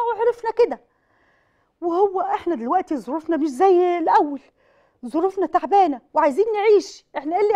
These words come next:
عايشنا ك-، نستنى مية سنة ليه؟ أنا عايز حقي." قال له: "ما لامم الناس دي كلها وجاي يتحارب ليه كده؟" قال له: "طب ادونا حتى نص اللي في الصندوق والنص التاني، خلوه لما انتبه مية سنة لأولادنا لأحفادنا."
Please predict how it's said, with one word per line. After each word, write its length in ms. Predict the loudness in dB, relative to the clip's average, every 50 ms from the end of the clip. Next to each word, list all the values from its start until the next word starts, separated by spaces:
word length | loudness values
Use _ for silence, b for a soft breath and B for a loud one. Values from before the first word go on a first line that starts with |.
| 2 2
عايشنا 420 | 0 0 0 -2 -4 -6 -10 -10 b b b b b -4
ك-، 60 | -4
نستنى 720 | -4 -2 -4 -4 -4 -4 -4 -4 -2 -2 -2 0 -2 -2
مية 160 | -2 -4 -6
سنة 280 | -6 -6 -4 -2 -2 -2
ليه؟ 320 | 0 0 0 0 0 -4 b b b b b b b b -4
أنا 140 | -2 -2 -2 -2
عايز 220 | -2 -2 -4 -4 -4
حقي." 340 | -4 -4 -4 -4 -8 -14 -18 _ _ _ _ _ _ _ _ _ _ _ 4
قال 120 | 6 6
له: 100 | 6 6 4
"ما 80 | 2
لامم 440 | 0 0 0 0 2 2 2 2 0 0 0
الناس 220 | 0 0 -2 -2
دي 100 | -4 -6
كلها 280 | -6 -2 -2 0 0 0
وجاي 280 | 0 0 -2 -2 0 0
يتحارب 500 | -2 -4 -6 -6 -4 -4 -4 -6 -8 -6
ليه 240 | -2 -2 -2 -2 -2
كده؟" 240 | -6 -8 -8 -10 b b b b b b b b b b -8
قال 140 | -6 -6 -6
له: 160 | -6 -8 -10 b b b b b b b b b b _ _ _ _ _ _
"طب 160 | -2 -2 -2 -2
ادونا 360 | -6 -6 -4 -4 -2 -2 -2
حتى 380 | -4 -6 -8 -6 -8 -12 -12 -12 _ _ _ -14 -10
نص 360 | -8 -6 -6 -6 -6 -6 -8
اللي 120 | -8 -8
في 60 | -8
الصندوق 440 | -12 -10 -6 -4 -4 -2 -2 -4 -6
والنص 420 | -6 -6 -6 -6 -6 -6 -8 -10 -12
التاني، 360 | -8 -6 -4 -4 -4 -6 -8 _ _
خلوه 260 | -2 0 0 0 0
لما 220 | 0 0 -2 -2
انتبه 320 | -4 -4 -6 -6 -6 -4 -4
مية 100 | -6 -6
سنة 280 | -6 -6 -6 -4 -4
لأولادنا 500 | -4 -4 -4 -2 0 -2 -2 -2 -2 -4
لأحفادنا." 460 | -6 -6 -8 -8 _ -10 -10 -10 -12